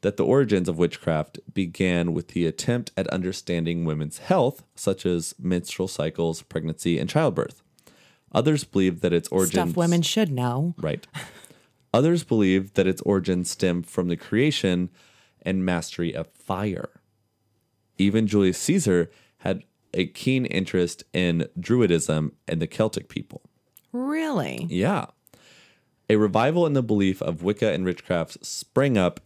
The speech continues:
Speaker 1: in the nineteen forties and has seen a steady growth since. Even in a modern world filled with technology,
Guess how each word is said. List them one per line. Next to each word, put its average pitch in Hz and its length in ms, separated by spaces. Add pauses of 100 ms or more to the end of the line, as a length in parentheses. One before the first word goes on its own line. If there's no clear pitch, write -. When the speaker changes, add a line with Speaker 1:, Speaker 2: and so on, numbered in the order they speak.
Speaker 1:
in 92 100
the 90 100
nineteen 87 380
forties 90 680 (120)
and 92 120
has 92 220
seen 104 380
a - 120
steady 90 320
growth 80 440
since. - 500 (500)
Even 117 300
in 104 160
a 98 80
modern 107 420
world 87 320
filled 85 140
with 73 120
technology, 104 760